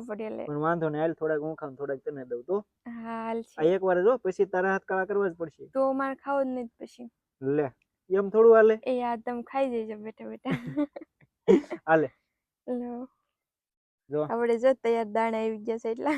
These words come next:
Speaker 2: <laughs> પણ મજા આવે હો પોંક ખાવાની.
Speaker 1: હમ.
Speaker 2: સારું, હાલો તો. જો આટલી ડુંડીઓ છે, તો આ ડુંડીને હવે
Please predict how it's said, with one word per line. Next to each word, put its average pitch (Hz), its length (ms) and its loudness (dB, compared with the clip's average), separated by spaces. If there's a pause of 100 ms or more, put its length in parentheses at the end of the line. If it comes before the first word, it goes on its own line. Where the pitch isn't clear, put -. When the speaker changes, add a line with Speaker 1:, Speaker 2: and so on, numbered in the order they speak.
(200)
Speaker 2:
<laughs> - 440 -8 (1400)
પણ 160 140 -4
મજા 175 240 2
આવે 170 160 4
હો 240 60 0
પોંક 170 220 -8
ખાવાની. 135 380 -10 (240)
Speaker 1:
હમ. 240 240 -12 (680)
Speaker 2:
સારું, 170 180 4
હાલો 185 220 6
તો. 202 140 -2 (180)
જો 151 180 0
આટલી 160 260 0
ડુંડીઓ 165 340 -8
છે, 180 220 -4
તો 143 160 -4
આ 143 80 0
ડુંડીને 170 440 -6
હવે 175 260 -2